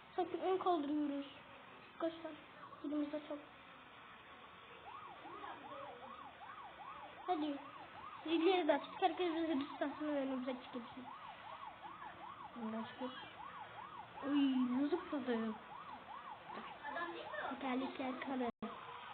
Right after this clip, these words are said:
Çarptık arkadaşlar, ne oldu ya? Çarptık. Bu nasıl oldu? Gerçekten çok saçma. Ve de saklıyoruz. Ve oynamamıza devam ediyoruz arkadaşlar. Oynamak çok güzel. Zillerimizi de açalım bir daha.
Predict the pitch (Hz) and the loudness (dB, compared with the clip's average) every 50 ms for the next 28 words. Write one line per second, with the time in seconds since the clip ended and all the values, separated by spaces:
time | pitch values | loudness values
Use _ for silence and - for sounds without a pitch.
0 | - - - 311 - - - - - - 370 339 - 427 349 403 392 - - 359 | -8 0 0 0 0 4 2 2 8 10 8 8 10 6 6 6 6 6 10 10
1 | 320 285 294 302 339 381 415 403 392 392 320 285 262 262 277 311 359 - - - | 10 10 10 10 10 10 10 8 8 8 6 6 4 2 2 0 -2 -4 -6 -10
2 | - - - - - - - - - - - 453 - - - - - - 294 285 | -10 -10 -10 -8 -6 -4 -4 -4 0 6 6 6 6 6 0 -6 -2 0 4 6
3 | 330 403 - - 539 640 539 403 294 233 233 226 220 - - - - - - - | 6 6 4 4 6 6 6 6 6 4 2 0 -2 -4 -8 -10 -10 -10 -10 -10
4 | - - - - 277 294 - - 285 277 262 - 277 - - 285 269 - 269 233 | -10 -10 -10 -8 -8 -8 -6 -6 -4 -4 -4 -4 -6 -6 -6 -8 -8 -8 -8 -8
5 | 254 - - - - - - - 269 294 370 440 453 - - - - - 359 349 | -8 -10 -10 -12 -12 -10 -10 -6 0 2 2 2 2 0 -4 -10 -12 -12 -12 -10
6 | 339 294 392 466 466 466 - - - 415 381 359 - - - 359 370 381 370 403 | -4 2 2 2 2 2 -2 -2 0 0 0 0 -2 -2 2 4 4 4 4 4
7 | 403 - - - - - - - - - - 247 254 277 294 294 285 262 254 247 | 2 0 -2 -10 -14 -16 -16 -20 -12 -6 -6 -4 -4 -2 -4 -4 -2 -2 -4 -4
8 | 240 - 311 311 262 294 285 302 302 285 277 247 233 240 226 226 233 226 226 - | -4 -4 -4 0 2 4 4 4 4 4 2 0 0 0 -2 -2 -2 -4 -4 -2
9 | - 247 233 226 220 - - 254 233 226 - - - - - - - - - - | -2 -2 0 0 -2 -2 -2 -2 -2 -2 -2 -6 -8 -8 -10 -12 -12 -14 -14 -14
10 | - - - - - - - - - - - 302 302 294 349 392 - - - - | -14 -16 -16 -16 -16 -14 -14 -14 -12 -4 0 0 2 2 2 8 8 8 8 8
11 | - - - - - 349 339 - - - 339 - - - - 453 440 - - - | 4 2 2 2 0 -4 -4 -4 -4 -4 -4 -6 -8 -2 0 0 0 0 2 6
12 | 427 320 285 302 - - - - - - - - - - - - - - - - | 6 6 6 4 -2 -6 -10 -12 -12 -12 -14 -14 -14 -14 -14 -14 -14 -14 -14 -14
13 | - - - - - - - - - 294 339 302 320 381 359 349 349 311 285 - | -14 -14 -14 -14 -14 -14 -16 -10 2 4 6 6 8 6 6 6 4 4 2 0
14 | 247 240 - - 285 240 240 233 233 220 240 262 311 | -2 -4 -4 -4 -4 -4 -4 -4 -4 -4 -2 -2 0